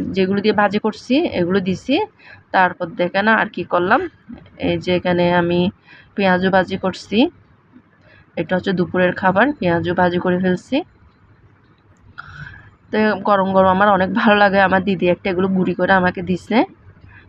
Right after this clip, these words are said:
এটা একটা আমার মুসলিম দিদি, তো উনি আমাকে অনেক দেখতে পারে, তো উনি খাবার জন্য ওদের, ওদের মানে খাবার হোটেল আছে, তো দিদিটা আমাকে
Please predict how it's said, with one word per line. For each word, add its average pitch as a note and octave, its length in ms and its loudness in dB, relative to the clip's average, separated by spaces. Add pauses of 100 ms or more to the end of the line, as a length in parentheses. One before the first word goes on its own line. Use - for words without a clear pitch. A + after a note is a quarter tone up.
এটা F#3+ 180 -4
একটা F#3 180 -2
আমার F#3 180 2
মুসলিম F#3 400 -2 (100)
দিদি, F3+ 280 0 (520)
তো - 140 -10
উনি G#3 160 2 (100)
আমাকে G3+ 240 2
অনেক G3 240 0
দেখতে F#3+ 320 -4
পারে, G3+ 240 2 (180)
তো - 120 -16
উনি G#3+ 220 0
খাবার A3+ 300 2
জন্য G#3 180 0
ওদের, F#3+ 320 -2
ওদের F#3 300 -2 (100)
মানে F#3+ 240 0
খাবার F#3+ 320 0
হোটেল F#3+ 260 -6
আছে, F3 280 0 (680)
তো C#4+ 160 -4
দিদিটা A#3 420 0
আমাকে G#3 300 0